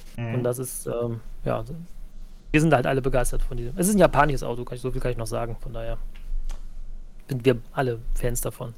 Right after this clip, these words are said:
Speaker 2: Aber ich hatte auch mal zwischendurch einen Ford. Ähm, das war ein Ford Escort, den ich hatte, der, boah, da hatte ich nur Probleme. Da, da ging der auch während der Fahrt aus. Das war so dieses Auto, wo ich gesagt hab, "Okay, zweiter Gang, schnell, komm", und dann, ne? Und dann, ähm,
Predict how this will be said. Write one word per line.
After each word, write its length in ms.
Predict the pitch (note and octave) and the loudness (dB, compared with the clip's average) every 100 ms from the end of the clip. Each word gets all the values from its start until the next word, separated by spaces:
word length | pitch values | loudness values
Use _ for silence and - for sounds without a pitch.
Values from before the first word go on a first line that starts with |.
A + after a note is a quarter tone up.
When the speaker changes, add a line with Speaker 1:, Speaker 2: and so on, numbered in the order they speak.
| - - | -10 -2
Speaker 2:
Aber 160 | C#3 | 2
ich 60 | C3 | 6
hatte 140 | F3+ D#3 | 8 10
auch 40 | |
mal 100 | D3 | 8
zwischendurch 420 | C#3 - C3 C#3 | 4 -4 2 2
einen 100 | A#2 | 2
Ford. 400 | - C#3+ D#3+ - - - - - - - - - - - - - - | 0 2 2 0 -6 -16 -18 -18 -16 -16 -18 -18 -18 -18 -16 -12 -6
Ähm, 380 | D3 D3 D3 - - - - | -2 -2 -2 -6 -10 -10 -8
das 100 | - | -2
war 80 | C#3+ | -2
ein 20 | |
Ford 200 | - C#3+ | -2 -4
Escort, 520 | C3+ - D3 F#3 - D3+ | -2 4 6 6 4 4
den 200 | D3+ D#3 | 6 4
ich 120 | D#3+ | 0
hatte, 220 | D#3 D#3 | 2 4
der, 480 | C#3 C#3 C#3 C#3 C3+ | 4 4 4 2 0
boah, 120 | C3 A2+ | -4 -4
da 80 | |
hatte 100 | B2+ | -4
ich 100 | B2+ | -4
nur 120 | C3+ C3+ | -4 -4
Probleme. 360 | C3 B2 A2+ | -4 -4 -4
Da, 260 | G#2+ B2+ C3 B2+ - | -2 -2 -2 -6 -6
da 80 | |
ging 320 | C#3+ A#2 D#3 E3 | -6 -2 2 4
der 100 | D#3 | 4
auch 160 | C#3+ | 4
während 140 | D3 C3 | 4 2
der 60 | |
Fahrt 260 | - C#3+ D#3 | 2 2 2
aus. 140 | E3+ | 2
Das 160 | D#3 C3 | 2 2
war 160 | C#3 C#3 | 2 2
so 80 | |
dieses 200 | D3 D3+ | 2 -2
Auto, 280 | D#3+ D#3+ D#3 | -2 -2 -2
wo 40 | D3 | -4
ich 60 | |
gesagt 200 | C#3+ C#3+ | -6 -6
hab, 100 | C#3 | -4
"Okay, 220 | C3+ C3 | -4 -2
zweiter 280 | B2+ C#3 C#3 | 0 2 4
Gang, 240 | C3+ D3+ D3+ | 4 4 2
schnell, 280 | D#3 D3+ | 4 4
komm", 300 | D3+ D#3 D#3+ - | 4 2 2 0
und 100 | C#3+ | 0
dann, 160 | D3 C3 - - - | 0 0 -2 -2 -2
ne? 140 | D#3 - - - - - - - | -2 -2 -10 -10 -10 -14 -14 -10
Und 180 | C#3 C3 | -4 0
dann, 280 | C#3 C3+ C3+ | 2 0 -2
ähm, 320 | C3 C3 C3 | -2 -4 -4